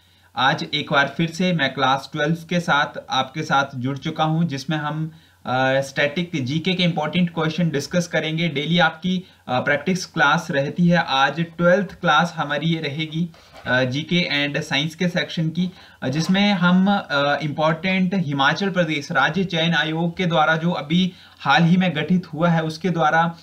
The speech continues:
अ, कुछ नए question जो पूछे जा सकते हैं, उनके बारे में भी हम यहाँ पर discuss करेंगे। So, अ, अ, start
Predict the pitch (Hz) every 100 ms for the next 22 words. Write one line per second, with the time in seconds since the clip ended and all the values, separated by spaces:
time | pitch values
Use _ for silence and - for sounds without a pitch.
0 | - - - 135 175 165 156 175 185 185
1 | 175 180 180 - 160 185 180 135 135 165
2 | 170 - 180 160 175 165 _ _ _ _
3 | _ _ _ - - 156 160 160 160 170
4 | 175 175 185 165 160 151 156 165 139 143
5 | - 185 - 156 160 160 180 - - -
6 | - 175 190 175 156 151 156 156 156 -
7 | - - 131 135 156 151 180 -